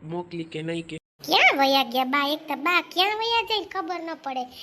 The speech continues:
Speaker 2: કાંઈ ખબર ન, પાછા બા કેવા પાકા, મને કીધુંય નહીં કે બાપુજી તેડવા જાય. કેવા પાકા છે, હે? તો તા હું દોડીને બાપુજીને રોકી લેત.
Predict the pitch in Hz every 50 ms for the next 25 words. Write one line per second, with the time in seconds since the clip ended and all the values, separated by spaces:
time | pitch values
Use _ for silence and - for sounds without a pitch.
0 | - - - - _ _ - - 381 381 320 277 - - 302 277 269 277 269 269
1 | 269 262 - 302 320 311 - 381 311 285 311 330 330 - - 480 539 494 440 -
2 | 330 320 311 - 277 254 262 285 320 330 302 302 320 320 339 302 370 381 427 466
3 | 494 494 480 - 349 294 339 339 339 339 320 302 254 262 247 262 285 311 302 277
4 | 285 247 240 247 254 247 247 - - - - - - - - 294 320 339 320 277
5 | - - 240 262 254 - 254 254 240 269 285 370 466 415 - 339 330 - 330 294
6 | 302 311 277 220 254 269 302 320 320 302 277 294 302 302 - 285 277 269 285 254
7 | 240 233 262 285 277 - 262 254 254 247 240